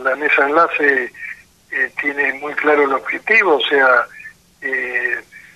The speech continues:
nosotros trabajamos sobre los puntos que tenemos coincidencia, en algunos puntos que podemos pers-, pensar diferente tenemos la libertad absoluta de cada entidad, eh, poder expresarse.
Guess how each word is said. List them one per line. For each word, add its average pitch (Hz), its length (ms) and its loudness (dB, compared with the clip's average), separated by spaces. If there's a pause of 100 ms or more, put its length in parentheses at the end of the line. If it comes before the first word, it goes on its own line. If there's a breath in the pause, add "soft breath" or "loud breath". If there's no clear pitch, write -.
(200)
nosotros 147 480 -2
trabajamos 147 680 2
sobre 131 240 -2
los 127 180 -2
puntos 147 340 -6
que 139 140 -6
tenemos 135 600 -4 (340 loud breath)
coincidencia, 165 960 2
en 131 120 -4
algunos 139 340 0
puntos 156 360 -6
que - 140 -6
podemos 143 600 0 (500 loud breath)
pers-, - 360 -6 (100)
pensar 143 380 0
diferente 156 520 0
tenemos 135 540 -4 (500 loud breath)
la 131 120 0
libertad 131 440 -2
absoluta 143 540 0
de 131 140 -2
cada 139 300 4
entidad, 135 540 2 (680 loud breath)
eh, 392 300 -4
poder - 260 -4
expresarse. 185 840 2